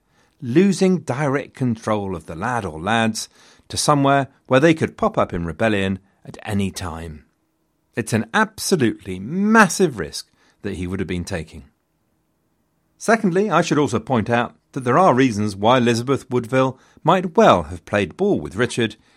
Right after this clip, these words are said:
even if she was sure that he had in fact killed her boys.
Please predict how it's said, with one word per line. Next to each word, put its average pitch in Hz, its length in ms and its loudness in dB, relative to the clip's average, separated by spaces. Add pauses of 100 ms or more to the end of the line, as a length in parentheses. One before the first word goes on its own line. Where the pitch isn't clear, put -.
(540)
even 120 220 4
if 110 100 2
she 117 180 -2
was 110 140 0
sure 85 500 -2
that 87 120 -8
he 104 120 -2
had 104 220 2
in 92 140 0
fact 85 340 -10
killed 80 260 -14
her 90 120 -8
boys. 95 560 -4